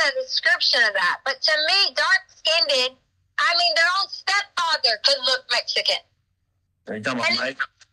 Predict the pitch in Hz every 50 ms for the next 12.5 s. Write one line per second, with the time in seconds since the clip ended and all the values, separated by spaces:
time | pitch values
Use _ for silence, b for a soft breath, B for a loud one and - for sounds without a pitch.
0 | _ - _ _ _ _ _ _ _ 539 - - - 349 294 247 - - 302 -
1 | - - 214 214 - - - - - - 740 784 - - - - 277 269 277 285
2 | 285 269 269 220 - - - 294 294 285 247 - - - - 285 277 269 233 220
3 | 214 214 - - 214 226 247 247 B B B B B B B - - 311 349 359
4 | 339 339 339 320 - - - - 427 440 427 - 359 339 320 302 294 285 277 -
5 | - 320 370 403 403 403 381 - - 339 330 294 294 294 294 277 254 240 240 269
6 | 277 - _ _ _ _ _ _ _ _ _ _ _ - 359 392 427 440 415 359
7 | - - - _ - 294 - 587 - 311 - 554 554 330 370 370 - - - 311
8 | 339 359 359 330 302 311 - - - 226 - - _ _ _ _ - 294 277 262
9 | - - _ _ _ _ _ _ - 294 294 349 370 349 311 294 - - - 339
10 | 370 403 403 359 349 330 - 523 - 539 - - - 320 349 349 311 262 262 262
11 | 240 240 - - - 302 285 240 - - - - - - 233 220 214 - 226 240
12 | 247 254 240 220 190 - - 220 233